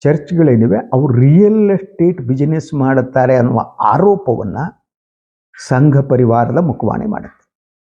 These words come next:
ಪ್ಲೀಸ್ ಅಂಡರ್‌ಸ್ಟ್ಯಾಂಡ್, ಇದರ ಉದ್ದೇಶವನ್ನ ಅರ್ಥ ಮಾಡ್ಕೊಳ್ಳಿ. ಈ ಮಾತುಗಳನ್ನು ಹೇಳುವ ಉದ್ದೇಶ ಏನಿದೆ, ಅದ್ರ ಜೊತೆಗೆ ನಾವು ನೆನಪಿಟ್ಟುಕೊಳ್ಬೇಕಾದ ಕೆಲವು ಅಂಶಗಳಿವೆ.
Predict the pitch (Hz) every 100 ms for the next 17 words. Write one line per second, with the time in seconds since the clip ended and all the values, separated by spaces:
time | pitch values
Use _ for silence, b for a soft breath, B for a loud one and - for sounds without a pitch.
0 | _ _ _ _ _ 131 135 156 160 -
1 | 120 113 101 - - - _ _ _ _
2 | _ _ _ _ _ _ _ - 135 151
3 | 139 135 151 170 233 233 190 147 123 120
4 | 113 - _ _ _ 131 120 123 135 -
5 | - 143 _ _ _ _ _ _ _ _
6 | _ _ - 143 156 135 160 - 147 143
7 | 139 110 127 127 156 196 117 110 123 123
8 | - - - - _ _ _ _ _ _
9 | - 151 185 214 175 180 156 120 120 143
10 | 190 247 - 196 151 127 123 107 110 104
11 | 90 87 110 120 - 113